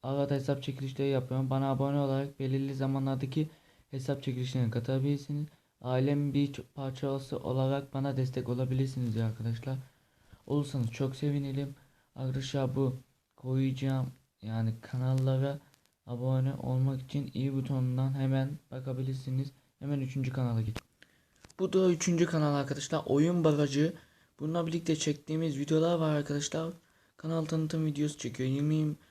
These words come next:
hesap çekilişleri var. Piper V S S var. Hesap çekilişine katılmak için şartlar. O video, şu videoda ona katılarak hemen destek olabilirsiniz kardeşime.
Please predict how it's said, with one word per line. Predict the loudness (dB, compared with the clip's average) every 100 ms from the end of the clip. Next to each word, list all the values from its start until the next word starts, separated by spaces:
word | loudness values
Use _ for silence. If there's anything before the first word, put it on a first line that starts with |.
| _
hesap | -10 -8 0 2 2 0
çekilişleri | 0 2 2 2 0 0
var. | -2 -4
Piper | -4 -2 -2
V | -2 -2
S | -2
S | -4 -6
var. | -6 -8 _ _ _
Hesap | -6 -4 -4
çekilişine | -4 -4 -2 -2 -2
katılmak | -6 -6 -4 -6 -8
için | -12 -12 -12 -20 _ -16
şartlar. | -6 -6 -6 -10 -12 _ _ _ -4
O | -4
video, | -4 -6 -8 -8 -18 _
şu | -12 -4 0
videoda | 2 4 4 2 0 _ _ _ _ _ _ _ _ _ -20 -20 -20 -20 -20 _ -20 _ -20 -20 _ _ _ _ -12
ona | -6 -4 -4
katılarak | -2 -4 -2 0 0 0
hemen | 0 0 0
destek | -2 -2 -4 -2
olabilirsiniz | 0 0 -2 -2 -4 -6 -12 -20 -20 _ _
kardeşime. | -14 -12 -8 -6